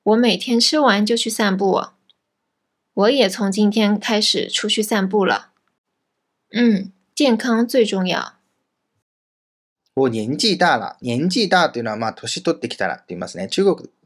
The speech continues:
Speaker 2: 中国語では年纪を使います。年纪大了っていうのはよく使いますね。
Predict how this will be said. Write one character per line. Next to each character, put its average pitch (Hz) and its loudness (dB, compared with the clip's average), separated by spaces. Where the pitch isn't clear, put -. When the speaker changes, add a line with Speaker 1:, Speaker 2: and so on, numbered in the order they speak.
Speaker 2:
中 - -2
国 226 4
語 220 2
で 202 6
は 123 2
年 117 -6
纪 180 -2
を 98 -12
使 - -6
い 95 -4
ま 92 -4
す。 - -12
年 113 -6
纪 147 -4
大 131 -2
了 - -12
っ - -20
て 160 -4
い - -4
う - -4
の 113 -2
は - -2
よ 117 0
く 117 -14
使 - -12
い 92 -6
ま 90 -6
す - -14
ね。 92 -12